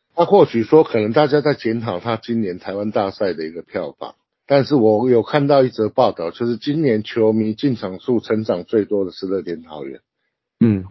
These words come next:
Speaker 1: 不是中信兄弟，是乐天桃园。我觉得他在平日的一些赠票的这个策略，我觉得非常的不错了。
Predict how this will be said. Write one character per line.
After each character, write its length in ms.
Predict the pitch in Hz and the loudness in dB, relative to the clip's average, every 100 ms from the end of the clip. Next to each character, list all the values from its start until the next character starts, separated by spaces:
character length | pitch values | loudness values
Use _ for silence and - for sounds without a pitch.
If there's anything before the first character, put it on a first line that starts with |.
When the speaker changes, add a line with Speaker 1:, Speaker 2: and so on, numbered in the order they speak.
| _ | _
Speaker 1:
不 120 | 107 104 | -6 -2
是 160 | 123 | 0
中 200 | 117 113 | 2 0
信 200 | 107 101 | 0 -6
兄 260 | 92 90 87 | -6 -8 -8
弟， 160 | 92 | -8
是 160 | 78 107 | -8 -2
乐 180 | 104 87 | -2 -2
天 180 | 92 - | -4 -12
桃 260 | 69 67 | -12 -12
园。 120 | 67 - _ _ _ | -14 -18 _ _ _
我 140 | - 117 | 0 0
觉 200 | - 135 | 0 2
得 120 | 139 | 4
他 160 | 151 156 | 4 2
在 140 | 151 | 2
平 400 | - - 113 120 | 0 -4 -2 0
日 180 | 139 123 | 0 0
的 160 | 110 | 0
一 60 | 110 | 0
些 180 | 120 117 | -2 -4
赠 320 | - 127 104 | 0 -2 -2
票 240 | 120 113 | -2 0
的 120 | 95 92 | 0 -4
这 140 | 110 | -6
个 100 | 92 | -8
策 260 | - 113 98 | -6 -4 -2
略， 220 | 101 92 | 0 -2
我 160 | 78 | -4
觉 200 | - 98 | -6 -6
得 240 | 92 90 95 - | -4 -6 -4 2
非 160 | 135 | 2
常 240 | - 92 90 | 2 -6 -8
的 80 | |
不 140 | 73 85 | -10 -14
错 280 | - 90 71 | -8 -8 -8
了。 180 | - | -12